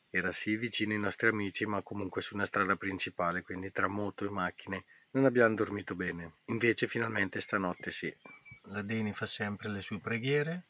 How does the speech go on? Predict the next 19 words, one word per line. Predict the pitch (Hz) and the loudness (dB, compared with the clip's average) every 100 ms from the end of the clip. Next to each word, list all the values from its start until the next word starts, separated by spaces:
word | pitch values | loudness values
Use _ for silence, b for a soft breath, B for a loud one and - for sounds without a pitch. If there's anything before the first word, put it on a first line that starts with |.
| - | -8
questa | - - | -4 0
volta | 123 113 104 | 2 0 0
in | 110 | 0
un | 107 123 | 2 0
bosco. | 123 113 - 175 180 - B B B B - _ _ _ _ _ _ _ - - - _ - - - - _ - - - _ _ _ _ - _ _ _ _ _ _ - _ - - _ _ - | 0 -4 -6 -8 -10 -14 B B B B -20 _ _ _ _ _ _ _ -18 -18 -20 _ -20 -20 -20 -20 _ -20 -20 -20 _ _ _ _ -20 _ _ _ _ _ _ -20 _ -20 -20 _ _ -18
I | 104 | -12
cani | - 127 127 123 107 | -4 -2 0 -2 -4
vogliono | 107 120 113 120 | -6 -6 -2 0
uscire, | 120 - 120 110 | 2 2 2 0
se | |
lo | 113 | -2
si | 104 - | -4 -2
pisciano | 107 110 117 | -2 0 0
addosso. | 143 143 131 120 - 156 170 - - - - - - - - - - - - - - - - - - - - - B B B B - - - | 4 8 8 6 8 8 8 -2 -20 -20 -20 -20 -20 -18 -16 -16 -20 -20 -20 -20 -6 0 0 -2 -20 -18 -4 -4 B B B B -2 -2 -8
Gabrielino | 92 92 107 107 98 104 | -8 -6 -6 -6 -8 -8
ancora | 120 - 104 104 | -8 -8 -6 -6
nella | 101 98 104 | -4 -6 -6
sua | - 107 | -8 -10
cameretta, | - 101 95 87 - - | -8 -6 -4 -6 -10 -12